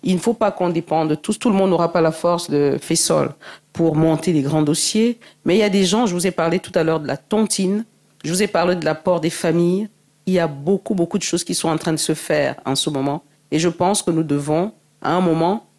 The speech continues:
euh, ne pas nous en écarter et de plutôt nous concentrer là-dessus pour trouver une force et dire que l'Afrique est en train de se lever par elle-même. Et pour moi, j'ai toujours dit,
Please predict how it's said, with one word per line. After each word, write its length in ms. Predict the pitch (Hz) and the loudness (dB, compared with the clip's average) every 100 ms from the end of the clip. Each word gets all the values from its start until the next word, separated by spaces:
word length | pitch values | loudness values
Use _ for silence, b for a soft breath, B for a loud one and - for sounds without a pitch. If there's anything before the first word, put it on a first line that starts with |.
| _ _ _ - | _ _ _ -8
euh, 560 | - 147 139 135 135 147 | -2 0 2 0 -2 -6
ne 240 | 147 156 180 | -4 -2 -2
pas 360 | - 190 170 | -4 -4 -2
nous 280 | 170 165 160 | 0 -2 -2
en 120 | 139 | -4
écarter 680 | 131 - 139 - - 170 208 _ _ - | -4 -4 -8 -6 -4 -4 -4 _ _ -4
et 80 | |
de 100 | 151 | -2
plutôt 340 | 151 - 196 175 | -2 -6 -4 -2
nous 100 | 170 | -2
concentrer 560 | 165 151 - 156 - | -2 -2 -2 -4 -2
là-dessus 320 | 170 165 - 175 | -4 -4 -6 -8
pour 260 | - 170 | -8 -10
trouver 320 | - 165 156 | -8 -4 0
une 120 | 175 165 | 0 -2
force 600 | - 160 160 - - _ _ _ | -4 -4 -4 -8 -12 _ _ _
et 80 | 143 | -4
dire 260 | 143 180 180 | -2 -4 -4
que 120 | 165 | -4
l'Afrique 460 | 147 147 - 190 170 | -4 -4 -8 -6 -4
est 60 | |
en 80 | 139 | -4
train 160 | - 135 | -4 -6
de 60 | |
se 140 | - 131 | -4 -4
lever 340 | 131 123 - _ _ _ | -4 -6 -10 _ _ _
par 180 | 139 139 | -4 -2
elle-même. 300 | 139 135 127 | 0 0 -2
Et 100 | - | -4
pour 220 | - 165 | -4 -2
moi, 340 | 160 165 208 233 _ _ | 0 2 0 -4 _ _
j'ai 160 | 160 170 | -4 -4
toujours 320 | 175 160 165 | -2 -4 -4
dit, 280 | 147 165 | -4 -6